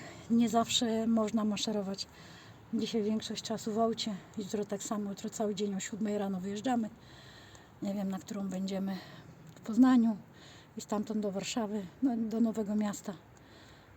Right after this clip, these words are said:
Jakieś koło szesnastej, siedemnastej, osiemnastej,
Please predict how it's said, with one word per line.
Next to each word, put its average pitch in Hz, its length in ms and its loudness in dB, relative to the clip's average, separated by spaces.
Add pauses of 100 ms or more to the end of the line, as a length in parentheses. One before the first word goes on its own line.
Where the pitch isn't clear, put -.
Jakieś - 480 -8 (1000)
koło 196 240 -2
szesnastej, 240 640 2
siedemnastej, 214 720 0
osiemnastej, 214 680 2